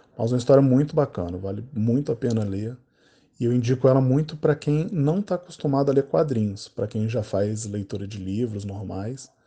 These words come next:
e não tá habituado ao quadrinho. Eu indico Maus pra tirar um pouco o preconceito do, do quadrinho. E aí, assim, pra quem já, já tá mais ou menos acostumado a ler quadrinhos e tudo mais,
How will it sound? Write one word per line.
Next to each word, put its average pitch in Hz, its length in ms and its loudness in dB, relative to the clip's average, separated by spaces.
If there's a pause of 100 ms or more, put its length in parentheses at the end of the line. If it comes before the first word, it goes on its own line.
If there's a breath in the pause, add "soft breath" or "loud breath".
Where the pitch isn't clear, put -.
(760 soft breath)
e 107 360 -6
não 113 140 -2
tá 113 140 -2
habituado 113 800 0
ao 117 180 -2
quadrinho. 107 640 -4 (240)
Eu 98 100 -4
indico 107 440 -4
Maus 104 240 -2
pra 117 160 -4
tirar 120 320 2
um 139 120 0
pouco 127 360 0
o 143 160 -4
preconceito 123 840 -4 (380)
do, 110 320 -10
do 123 180 -12
quadrinho. 113 460 -4 (1000 soft breath)
E 131 100 2
aí, 135 180 8
assim, 127 300 2
pra 135 200 4
quem 156 640 2
já, 127 240 -2 (240)
já 135 200 0
tá 131 160 0
mais 139 160 2
ou 127 60 6
menos 120 200 2
acostumado 113 580 -2
a 104 40 -2
ler 107 120 0
quadrinhos 107 540 -2
e 110 40 -16
tudo 107 180 -8
mais, 123 440 -4